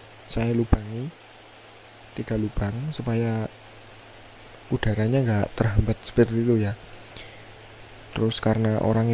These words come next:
juga tak kabari, nggak ngasih kabar baik, jadi tetap filter, filter lama.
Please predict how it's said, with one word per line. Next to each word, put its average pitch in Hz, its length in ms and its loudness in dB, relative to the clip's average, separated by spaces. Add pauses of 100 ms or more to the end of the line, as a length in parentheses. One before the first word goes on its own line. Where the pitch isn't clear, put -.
juga 110 240 2 (240)
tak - 160 2
kabari, 117 400 4
nggak 107 240 2 (800)
ngasih 117 320 6
kabar 110 240 6
baik, 127 240 8 (320)
jadi 113 240 2 (640)
tetap 110 240 2
filter, 110 400 2 (240)
filter 117 340 6 (220)
lama. 104 400 2